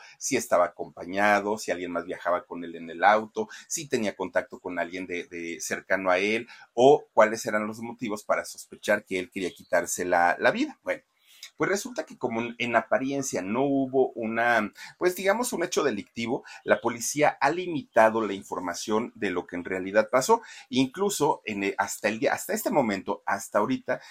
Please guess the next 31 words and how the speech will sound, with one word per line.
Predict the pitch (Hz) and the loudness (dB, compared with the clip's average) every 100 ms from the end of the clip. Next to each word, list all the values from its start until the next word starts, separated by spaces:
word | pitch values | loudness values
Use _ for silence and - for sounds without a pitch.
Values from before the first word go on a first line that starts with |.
| - | -12
ni | 120 131 131 | -2 0 0
Drake | 160 190 143 | -2 -4 0
Bell | 117 107 - | 0 0 -2
ni | 101 95 | -6 -8
su | 101 | -8
familia | 101 107 123 131 147 | -4 -2 -2 0 2
han | 113 113 | 2 0
hecho | 110 - | -2 -4
una | 123 123 | -2 -2
denuncia | 104 95 107 107 113 | -2 -2 -2 -4 -6
formal | - 113 123 104 92 - - - _ | -4 -4 0 0 0 -6 -20 -20 _
por | 127 135 139 - | 6 6 4 0
esta, | 101 - 101 - | -6 -2 -2 -2
esta | 104 101 | -4 -2
desaparición. | 107 - 104 104 110 - 180 185 _ _ _ - | -2 -4 -6 -6 -4 -2 -2 -4 _ _ _ 0
Por | 143 180 | 4 4
eso | 196 196 | 0 -4
es | |
que | - | -2
la | 170 151 | 0 0
policía | 135 131 - 131 135 - | 0 -2 -2 4 4 6
ha | 113 | 2
determinado | 127 131 107 107 104 101 110 | 2 -2 -6 -2 0 0 0
cerrar | - 95 95 98 98 | -4 -2 2 2 2
el | 110 101 | -8 -4
caso | - 269 139 | -2 -2 -2
y | 123 | -6
decir, | 113 - 233 | -6 -6 -2
"Bueno, | 453 - - | -2 -4 0
pues | 151 | 2
ya | 139 | 2